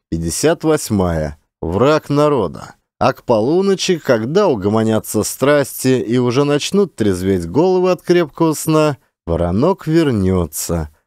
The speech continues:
и неосторожные враги народа будут увезены. Куда? Пока в район, а потом, выполняя разнарядку, этапом в Норильск, в Магадан, Колыму. Велика Сибирь,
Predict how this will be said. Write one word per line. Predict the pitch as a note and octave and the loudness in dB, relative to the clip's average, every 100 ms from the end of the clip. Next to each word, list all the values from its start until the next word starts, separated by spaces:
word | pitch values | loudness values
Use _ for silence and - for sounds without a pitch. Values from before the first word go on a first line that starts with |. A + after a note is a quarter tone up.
| _ | _
и | - E2 | -6 -4
неосторожные | F2 G2+ A#2 - - D3+ G#3 F#3+ G2+ F#2+ F#2 | 0 0 0 -2 -2 0 2 0 0 0 0
враги | F2 F2+ F#2 D#2 F2+ | 0 0 -2 -2 -2
народа | F2+ A2+ F#3+ G3+ G3 | 0 0 0 0 0
будут | D#3+ D3 F3+ F3 E3+ | 0 0 0 0 0
увезены. | D#3+ C#3+ G#2+ G2 F2 E2+ D2+ - _ _ _ _ _ | 0 0 0 -2 0 0 -2 -6 _ _ _ _ _
Куда? | F2 F2 D#2+ C#3 G3+ _ _ _ _ _ _ | -4 -2 0 0 0 _ _ _ _ _ _
Пока | - E2 - F3+ | -6 -4 0 0
в | A3 | 2
район, | G#3+ G3+ G2+ F#2+ F#2 F2 G2+ A#2 _ _ | 2 2 2 0 0 0 -2 -4 _ _
а | - | -8
потом, | D#2 F2+ - D#3+ G#3+ | -2 -2 0 0 2
выполняя | F#3 B2 A2+ A2 A2+ A2 | 0 2 2 2 2 2
разнарядку, | A2 G2+ A#2 C#3 G3 F#3+ - C#3+ | 2 0 0 2 0 -2 0 0
этапом | - G3+ G3+ F#3 D#3+ | 2 0 2 0 0
в | B2 | 2
Норильск, | B2+ A#2 C#3 D3+ C#3+ - - - | 2 2 2 0 -2 -6 -14 -16
в | - | -6
Магадан, | D#2+ F2 D#2+ F#2 G2 C#3+ D#3+ C#3+ B2+ F#2+ _ | -2 -2 0 -2 2 0 0 -4 -10 -18 _
Колыму. | - D#3+ G2 F2 E2+ F2+ A#2+ B2+ _ _ _ - | 0 2 2 0 0 0 -2 -4 _ _ _ -12
Велика | D#2 F2 B2+ D#3 - G#3+ F#3 | -2 2 2 2 0 0 0
Сибирь, | - F#2 E2 E2+ - - | -2 -4 -2 -4 -4 -14